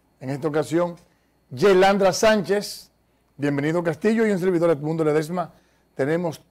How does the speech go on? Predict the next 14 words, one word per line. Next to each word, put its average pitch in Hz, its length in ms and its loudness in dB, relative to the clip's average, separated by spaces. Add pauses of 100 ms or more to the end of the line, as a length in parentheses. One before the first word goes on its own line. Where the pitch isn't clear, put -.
todo 208 300 2
el 160 80 0
placer 143 320 -8
de 135 100 -6
compartir 123 480 -10
con 143 140 -8
ustedes 151 480 -4 (460)
las 127 180 -8
informaciones 131 580 -8
más 160 300 -4
importantes 160 640 -4
que - 80 -10
han 135 60 -4
acaecido 127 560 -6